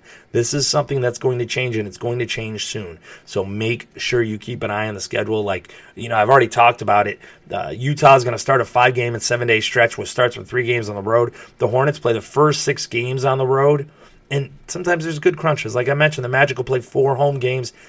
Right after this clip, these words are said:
in the first eleven days. No back-to-backs. That's plenty of rest. But you always have to keep an eye on the calendar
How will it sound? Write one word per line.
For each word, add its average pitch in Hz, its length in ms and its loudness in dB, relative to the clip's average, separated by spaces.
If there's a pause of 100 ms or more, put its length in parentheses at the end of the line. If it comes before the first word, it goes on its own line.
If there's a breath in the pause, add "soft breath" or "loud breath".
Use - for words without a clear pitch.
(160 loud breath)
in 127 120 -8
the 113 80 -4
first - 380 -2
eleven 127 540 -2
days. 117 480 -6
No 117 220 -2
back-to-backs. 131 640 0
That's - 160 -10
plenty 123 520 -6
of 104 140 -10
rest. 107 460 -2 (320 loud breath)
But 113 80 -6
you 107 160 -8
always 123 380 4
have 117 180 0
to - 80 -18
keep 120 240 -10
an 117 60 0
eye 113 280 -2
on - 80 -14
the 107 80 -10
calendar 113 480 -4